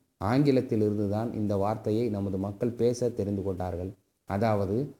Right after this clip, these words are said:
ஆங்கிலத்தில் நேஷன், நேஷனல், நேஷனலிசம் என்கின்ற பதங்களின் பொருட்களே தான்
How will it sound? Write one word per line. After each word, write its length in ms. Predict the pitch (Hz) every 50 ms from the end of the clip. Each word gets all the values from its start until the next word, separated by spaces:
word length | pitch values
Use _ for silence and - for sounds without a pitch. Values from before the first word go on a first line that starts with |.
| _ _
ஆங்கிலத்தில் 720 | - 90 104 120 127 127 117 110 104 101 - 117 123 120 104
நேஷன், 480 | 98 107 110 110 110 - - 113 120 127 117
நேஷனல், 580 | 104 98 104 110 113 113 113 101 104 113 123 117
நேஷனலிசம் 720 | 104 101 104 110 - 117 113 110 107 104 101 - 120 123 135 - - - _ _ _
என்கின்ற 440 | - 107 104 110 107 104 104 95 98 95
பதங்களின் 600 | - - 101 101 110 120 127 120 120 117 110 101
பொருட்களே 500 | - - 104 110 117 113 - 110 104 98 95
தான் 220 | 87 98 101 113